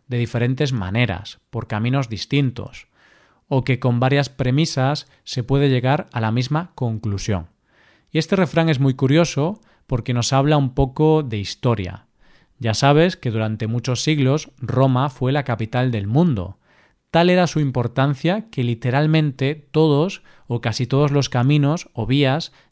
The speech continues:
llevaban a Roma, a la capital. Así que daba igual donde estuvieras porque al final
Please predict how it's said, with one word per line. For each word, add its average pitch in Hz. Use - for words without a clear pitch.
llevaban 135
a 104
Roma, 113
a 95
la 98
capital. 104
Así 127
que 165
daba 165
igual 147
donde 135
estuvieras 139
porque 120
al 120
final 139